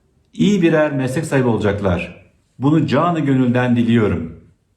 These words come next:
Yapacakları meslekte başarılı olabilmeleri için yaratıcı düşünmeye,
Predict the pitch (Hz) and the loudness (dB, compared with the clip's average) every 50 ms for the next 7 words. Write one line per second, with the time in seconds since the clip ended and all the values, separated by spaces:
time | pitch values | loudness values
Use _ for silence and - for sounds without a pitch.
0 | _ _ _ _ _ _ _ _ _ _ _ _ _ - _ _ _ _ _ _ | _ _ _ _ _ _ _ _ _ _ _ _ _ -20 _ _ _ _ _ _
1 | _ _ _ _ _ _ _ _ - 135 139 147 208 196 214 208 196 - 214 214 | _ _ _ _ _ _ _ _ -2 -2 0 0 0 2 2 0 0 2 0 2
2 | 214 190 175 175 170 - - 185 - - - 185 160 147 156 151 - - 170 165 | 2 2 2 2 0 0 -2 -2 -2 0 -2 -2 0 0 -2 -2 -2 -4 -2 -2
3 | 170 165 165 156 160 156 156 156 165 165 165 165 160 - - 139 135 147 156 - | 0 0 2 2 2 2 2 2 2 4 2 2 2 0 0 0 0 0 -2 -6
4 | - - - - - - _ _ _ _ _ _ _ _ _ _ _ - 98 98 | -10 -12 -16 -20 -20 -20 _ _ _ _ _ _ _ _ _ _ _ -12 -4 -2
5 | 120 131 139 - 143 170 165 156 139 - - 123 117 110 110 104 101 107 127 156 | -2 -2 -2 -2 -4 -2 -2 -2 -2 0 0 2 2 2 2 0 0 0 0 0
6 | 180 - - - - | -2 -4 -8 -12 -18